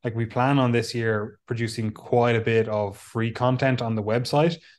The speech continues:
So keep an eye on that. But realistically, the best place to stay up to date would be to join the email list, because then you'll be the one that goes,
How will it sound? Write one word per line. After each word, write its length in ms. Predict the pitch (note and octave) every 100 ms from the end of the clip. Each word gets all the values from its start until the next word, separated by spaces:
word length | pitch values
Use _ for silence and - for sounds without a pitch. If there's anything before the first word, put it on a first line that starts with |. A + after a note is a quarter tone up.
| _
So 540 | - A#2+ A2+ A2 A2 -
keep 200 | E3 D3+
an 100 | C3
eye 160 | B2+
on 160 | A#2 A2
that. 260 | B2+ E3+ -
But 200 | B2+ B2
realistically, 640 | C3 C3+ C#3 C#3+ B2 A#2
the 100 | A2+
best 260 | A#2+ -
place 280 | - A2+ A2
to 120 | A#2+
stay 220 | A2 A#2 A2
up 100 | G#2
to 80 | A2+
date 300 | A2 G#2 - _ _
would 180 | A#2+ A2
be 120 | A#2 A2+
to 100 | G#2+
join 320 | A#2 A#2 A2
the 120 | G#2+
email 260 | A2+ G#2+ G2
list, 280 | G2 F#2 -
because 280 | A2 G#2+ G2
then 220 | A#2 A#2
you'll 120 | A#2
be 100 | A2+
the 80 | G#2+
one 220 | A2 A2
that 100 | G#2+
goes, 220 | G#2+ G#2